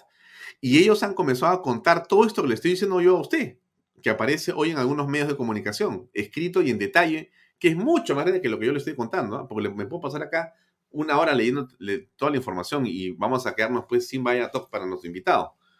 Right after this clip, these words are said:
Pero le estoy dando un resumen solamente para que usted la tenga clara. O sea que este caso es el caso, sinceramente, ¿ah? Porque todo se está probando a una velocidad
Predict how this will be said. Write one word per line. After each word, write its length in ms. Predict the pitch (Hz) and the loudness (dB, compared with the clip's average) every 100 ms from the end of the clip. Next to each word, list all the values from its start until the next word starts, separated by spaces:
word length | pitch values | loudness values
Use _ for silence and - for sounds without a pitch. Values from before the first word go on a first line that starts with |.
| _ _ | _ _
Pero 280 | 113 104 110 | 0 0 0
le 140 | 104 | -2
estoy 160 | 104 156 | -2 -2
dando 220 | 151 165 | -2 -2
un 80 | 139 | 0
resumen 460 | 98 - 196 110 | 0 4 4 4
solamente 340 | 107 123 139 135 | -2 -2 -2 -2
para 120 | 98 | -4
que 60 | |
usted 260 | 92 135 139 - - - - | -2 0 -2 -4 -18 -12 -4
la 180 | 101 | -2
tenga 320 | 123 123 123 - | 0 0 0 2
clara. 260 | 120 85 | 2 2
O 40 | 78 | 0
sea 180 | 147 | -2
que 220 | 143 95 - _ _ - | -2 -6 -8 _ _ -2
este 300 | 220 - 185 | 0 2 2
caso 460 | 131 - 120 - _ _ _ _ _ | 4 2 -2 -8 _ _ _ _ _
es 360 | 127 139 - - _ _ - | 0 2 0 -12 _ _ -2
el 260 | 104 98 - | 0 2 4
caso, 420 | 120 - 73 - _ _ _ _ _ | 4 4 -4 -14 _ _ _ _ _
sinceramente, 680 | - 101 165 143 131 87 104 | -12 0 2 4 2 0 -6
¿ah? 200 | - - | -8 -8
Porque 260 | 107 - 98 | -6 -4 -2
todo 560 | 147 151 156 - - - | 0 2 0 -2 -8 -14
se 160 | - | -10
está 220 | 98 127 123 | -4 0 0
probando 520 | 120 113 101 117 - | 2 2 2 -2 -2
a 60 | |
una 180 | 101 113 | 0 0
velocidad 560 | 117 98 - 98 107 | 0 -2 -2 -2 -2